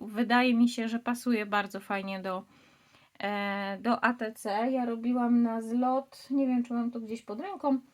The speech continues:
ja robiłam na zlot, słuchajcie, w Poznaniu,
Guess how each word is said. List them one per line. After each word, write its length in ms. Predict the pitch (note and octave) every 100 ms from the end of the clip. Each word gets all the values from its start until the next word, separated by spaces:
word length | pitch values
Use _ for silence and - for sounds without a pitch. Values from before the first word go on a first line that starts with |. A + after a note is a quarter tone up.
| - - - -
ja 160 | B3+ C#4+
robiłam 500 | C#4 A#3+ B3+ A#3+ A#3
na 180 | A3+ G#3+
zlot, 340 | A3 B3 B3
słuchajcie, 720 | A#3 A#3 A3 A3 - G3+ F#3+ G3
w 280 | G3+ G3 F#3
Poznaniu, 580 | B3 B3+ F4+ F#4 D#4+